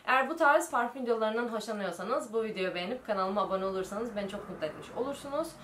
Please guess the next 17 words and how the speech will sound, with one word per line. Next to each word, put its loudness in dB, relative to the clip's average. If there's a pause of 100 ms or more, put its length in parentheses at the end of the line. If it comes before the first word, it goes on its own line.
(260)
Kanalımda 4
ağırlıklı 4
olarak 2
bunun -2
gibi -6
parfüm -2
videoları -2
var 2
ve 2
aynı 2
zamanda -2
moda 2
ile -4
ilgili -8
de 2 (260)
videolar 0
yayınlıyorum. -2